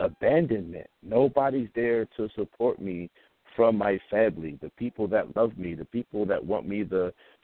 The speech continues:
be there. I mean, the people that want me to do good, you know. Of course they ask you what you do. "How was the game?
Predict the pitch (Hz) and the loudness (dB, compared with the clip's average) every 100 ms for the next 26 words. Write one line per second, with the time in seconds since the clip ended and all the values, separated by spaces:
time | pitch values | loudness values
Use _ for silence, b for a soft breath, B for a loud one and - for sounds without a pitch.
0 | _ 101 117 90 90 73 69 95 110 87 | _ 0 2 4 2 2 -2 0 2 0
1 | - 127 110 101 90 107 80 104 92 78 | 0 0 4 2 4 0 0 0 -2 -4
2 | - _ _ _ 123 110 80 117 117 98 | -10 _ _ _ 0 0 2 4 6 6
3 | 71 - 95 92 85 - B - - 90 | 2 -6 -4 -2 -2 -4 B -20 -14 -14
4 | - 117 131 - 98 - 98 110 107 - | 2 2 4 2 -2 2 4 4 0 -4
5 | 92 90 95 87 78 98 107 107 107 104 | -4 -2 -4 -6 -8 -4 -2 4 4 4
6 | 101 - 85 95 98 82 82 | 0 -8 -14 -8 -6 -8 -14